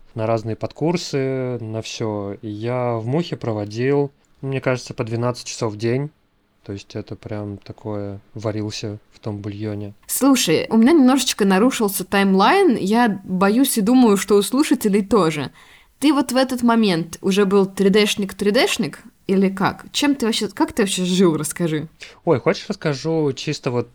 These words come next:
Speaker 1: э, отдельную историю, чисто вот про три дэ-шку?
Speaker 2: Хочу.
Speaker 1: Первую три дэ-модель, вот прям первую. Я сегодня даже считал днём специально, чтобы,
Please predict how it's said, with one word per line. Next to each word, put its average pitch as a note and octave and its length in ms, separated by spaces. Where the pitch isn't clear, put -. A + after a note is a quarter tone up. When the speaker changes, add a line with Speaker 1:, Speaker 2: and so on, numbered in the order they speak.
Speaker 1:
э, A2+ 720
отдельную A#2 1040
историю, C#3 420
чисто - 280
вот A2 120
про A#2 140
три - 180
дэ-шку? A2+ 440
Speaker 2:
Хочу. F#3+ 500
Speaker 1:
Первую C#3+ 400
три B2 140
дэ-модель, A#2+ 580
вот A#2 200
прям A#2+ 440
первую. A2 480
Я A#2+ 120
сегодня C#3 380
даже B2 320
считал B2 560
днём A2+ 400
специально, A#2 640
чтобы, G#2+ 640